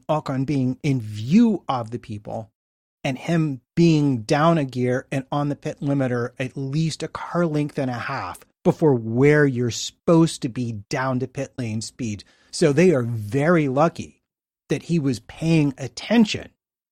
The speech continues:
and slowed down enough to keep anyone from being in harm's way.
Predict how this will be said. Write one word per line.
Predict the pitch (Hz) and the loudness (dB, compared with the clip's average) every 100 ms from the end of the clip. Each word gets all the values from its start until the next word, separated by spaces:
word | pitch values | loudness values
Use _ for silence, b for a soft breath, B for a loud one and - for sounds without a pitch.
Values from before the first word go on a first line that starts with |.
| _ | _
and | 156 147 | -2 -2
slowed | - 156 151 131 | -2 0 0 0
down | 139 143 135 | 0 -2 -2
enough | 139 131 156 131 131 - | -4 0 0 0 -2 -8
to | - 135 | -6 -6
keep | - - 151 - | -6 -8 -10 -6
anyone | 147 143 135 131 | -2 -2 -2 -4
from | - 127 | -6 -2
being | 131 120 120 - | 0 0 -4 -4
in | 131 120 | -6 -6
harm's | - 135 120 110 117 | -4 -2 0 -2 -2
way. | 120 117 82 73 | -2 -2 -4 -10